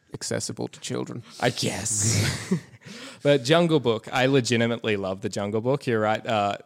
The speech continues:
Speaker 2: I mean, Whoopi Doo, I Wanna Be Like You has been stuck in my head all day.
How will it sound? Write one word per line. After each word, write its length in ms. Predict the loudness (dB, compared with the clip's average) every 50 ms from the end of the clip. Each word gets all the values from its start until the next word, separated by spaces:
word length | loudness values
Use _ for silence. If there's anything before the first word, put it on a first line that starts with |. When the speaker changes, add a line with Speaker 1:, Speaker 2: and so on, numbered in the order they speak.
| _ _ _ _ _ -4
Speaker 2:
I 80 | 0 0
mean, 160 | 0 2 2
Whoopi 280 | 0 2 2 0 0 0
Doo, 260 | 0 0 2 2 2
I 60 | 2
Wanna 260 | 2 0 0 -2 -2
Be 180 | -4 -4 -4 -2
Like 260 | -2 -2 -4 -6 -6 -6
You 220 | -4 -4 -4 -2
has 180 | -2 -2 -2 -2
been 140 | -4 -6 -6
stuck 260 | -4 -4 -4 -4 -4 -6
in 60 | -6
my 120 | -8 -8 -8
head 260 | -8 -6 -6 -6 -8 -8 -8
all 240 | -6 -4 -4 -4
day. 400 | -6 -6 -8 -8 -6 -8 -10 -10